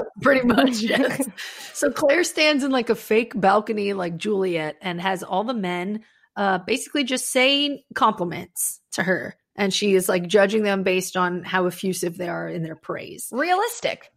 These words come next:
Speaker 1: Then the second piece of it is the, the gifts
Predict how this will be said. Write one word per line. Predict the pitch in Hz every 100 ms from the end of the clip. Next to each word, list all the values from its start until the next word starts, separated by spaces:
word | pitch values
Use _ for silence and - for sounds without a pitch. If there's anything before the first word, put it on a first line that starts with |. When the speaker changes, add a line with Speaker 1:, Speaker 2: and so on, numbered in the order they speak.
| -
Speaker 1:
Then | 190 196 381 339 214 247 277
the | 202 202
second | 196 - - 330 330 349 -
piece | - 233 208 202
of | 180
it | 196 -
is | 202 202 196
the, | 190 208 208 208 208 _ _ _ -
the |
gifts | 196 170 262 339 - - -